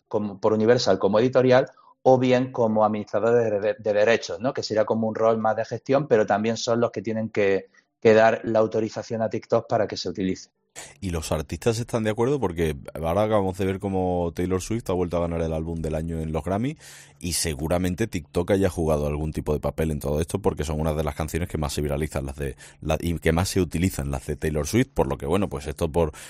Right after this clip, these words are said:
Speaker 2: por, por, por, por sentido común, pues se va extendiendo más y más gente conoce las canciones. No sé si todos los artistas están de acuerdo con esta decisión de Universal.
Speaker 1: Claro, eh, aquí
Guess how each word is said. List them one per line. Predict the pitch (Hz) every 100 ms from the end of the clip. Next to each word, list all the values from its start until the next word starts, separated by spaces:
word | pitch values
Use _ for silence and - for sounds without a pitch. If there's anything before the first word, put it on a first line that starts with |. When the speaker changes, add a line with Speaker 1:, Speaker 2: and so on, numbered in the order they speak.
| - -
Speaker 2:
por, | 80 78 73 71 65 55
por, | 73 71 62
por, | - 73 - 62 71
por | 58
sentido | 71 80 80 82
común, | 82 90 110
pues | 113
se | 87
va | 76
extendiendo | 78 85 82 85 90
más | 113 127 120
y |
más | 90 78
gente | 87 82
conoce | 80 80 85
las | 80
canciones. | 87 - 117 117 113
No | 95
sé | 127
si | 127 135
todos | - 117 117
los | 110
artistas | 98 92 95 98
están | 85 87
de |
acuerdo | 85 87
con | 80 80
esta | 82
decisión | 76 76 78 - 78
de | 73
Universal. | 69 64 - - - _ _ _ _ _ _ _ _ _ _ - - - - _
Speaker 1:
Claro, | 160 147 131
eh, | 143 123
aquí | 123 120